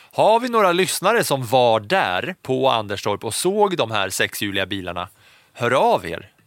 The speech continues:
Maila till oss på filip punkt lindfors at aftonbladet punkt se eller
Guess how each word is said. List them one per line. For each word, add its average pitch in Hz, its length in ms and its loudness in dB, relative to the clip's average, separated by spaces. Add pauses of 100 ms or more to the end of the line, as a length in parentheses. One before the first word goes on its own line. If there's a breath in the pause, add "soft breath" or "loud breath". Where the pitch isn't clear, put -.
(280)
Maila 135 420 4
till 101 220 -2
oss 90 160 -2
på 98 180 -2
filip 147 300 -4
punkt 120 200 -8
lindfors 113 360 -4
at 107 180 -2
aftonbladet 104 400 -4
punkt 101 260 -8
se 107 160 -8
eller 101 840 -2